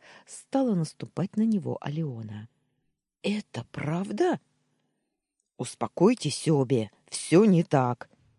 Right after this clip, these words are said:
рявкнул Тимур и, обернувшись на раздающиеся из приоткрытого окна звуки,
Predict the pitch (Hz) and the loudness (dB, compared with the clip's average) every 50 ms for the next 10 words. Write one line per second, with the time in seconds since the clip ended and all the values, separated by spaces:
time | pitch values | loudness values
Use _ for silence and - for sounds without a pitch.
0 | _ _ _ _ _ _ _ _ 127 - 127 131 123 - - - - 131 127 - | _ _ _ _ _ _ _ _ -6 -4 -2 -2 -2 -4 -8 -10 -8 -8 -8 -8
1 | - - - 127 123 139 202 - 165 - _ _ _ - _ _ - 143 147 139 | -10 -10 -8 -6 -2 -2 -2 -2 -4 -8 _ _ _ -20 _ _ -2 0 0 0
2 | 123 139 143 139 139 147 170 196 190 - - - 135 - - - _ 117 135 135 | 0 -2 -2 -2 -2 0 0 0 -2 -2 -4 -6 -6 -6 -8 -12 _ -4 -4 -2
3 | 135 147 135 123 120 117 127 131 135 175 180 - - - - 131 131 120 - - | -2 -4 -6 -6 -4 -4 -4 -2 -2 -4 -6 -8 -10 -10 -8 -6 -6 -6 -6 -6
4 | 135 131 - _ 139 135 - - _ 131 135 143 139 - - - 120 113 - 127 | -6 -8 -6 _ -12 -12 -12 -12 _ -6 -6 -6 -6 -6 -6 -6 -6 -6 -6 -6
5 | 113 120 - - 113 - - 120 117 113 107 110 117 143 196 226 - - 254 254 | -8 -8 -10 -10 -14 -12 -10 -8 -8 -8 -10 -10 -8 -6 -6 -6 -6 -8 -10 -10